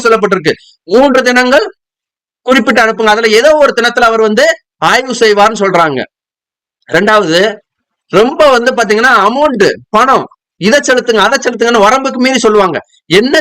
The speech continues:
செலுத்தணும் அப்படின்னு சொல்லி ஒரு அரசாணை இயற்றப்பது. அரசாணை பத்து பனிரெண்டு, ஆயிரத்தி பனிரெண்டு என்ற பொதுத்துறை அரசாணை இருபது ஒன்பது ரெண்டாயிரத்தி ஆறுல இயற்றப்பட்டிருக்கு. அதுல தெளிவாக சொல்லப்பட்டிருக்கு. இதைத்தான் வந்து நம்ம கலாய்வுக்கு ஒரு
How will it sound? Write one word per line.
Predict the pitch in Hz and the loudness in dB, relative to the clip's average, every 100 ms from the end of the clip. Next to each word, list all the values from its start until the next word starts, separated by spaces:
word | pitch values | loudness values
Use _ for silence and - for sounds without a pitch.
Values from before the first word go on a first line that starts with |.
| - | 0
செலுத்தணும் | 247 247 247 240 202 | -2 -2 -2 0 -2
அப்படின்னு | 175 160 | -2 -2
சொல்லி | 156 190 269 - - 165 | 0 2 0 -6 -4 0
ஒரு | 147 170 | 2 2
அரசாணை | 262 277 262 226 | 0 0 0 0
இயற்றப்பது. | 214 196 185 165 | 0 -2 0 2
அரசாணை | 220 226 226 277 208 | 0 0 0 0 -2
பத்து | 208 - 302 226 | -2 -4 -4 -2
பனிரெண்டு, | 233 226 196 143 - _ _ 139 | 0 0 0 -4 -6 _ _ -2
ஆயிரத்தி | 190 262 262 226 247 233 | 0 0 -2 -4 -6 -2
பனிரெண்டு | 226 226 220 190 139 | 0 2 2 0 0
என்ற | 170 208 202 | 2 0 2
பொதுத்துறை | 208 247 247 214 | 0 0 0 2
அரசாணை | 202 202 190 269 214 190 | 0 0 -2 -2 -2 0
இருபது | 247 254 240 277 320 - _ _ _ | 2 2 2 0 -2 -8 _ _ _
ஒன்பது | 151 214 247 269 262 | 0 2 4 2 2
ரெண்டாயிரத்தி | 226 240 233 202 | 0 -2 0 0
ஆறுல | 190 247 214 | 0 0 -2
இயற்றப்பட்டிருக்கு. | 226 202 180 180 | -2 -2 -2 0
அதுல | 240 262 | 0 0
தெளிவாக | 220 254 262 254 - | 0 2 0 0 0
சொல்லப்பட்டிருக்கு. | 202 190 170 151 - - _ _ _ _ _ _ _ - | 0 0 -4 -6 -6 -12 _ _ _ _ _ _ _ -4
இதைத்தான் | 156 160 226 254 | -4 0 0 0
வந்து | 208 226 202 | 0 0 0
நம்ம | 196 233 - _ _ - | 0 -2 -4 _ _ -4
கலாய்வுக்கு | 175 226 226 196 247 285 - _ - | 0 2 0 -2 -2 -2 -2 _ -4
ஒரு | 170 | -2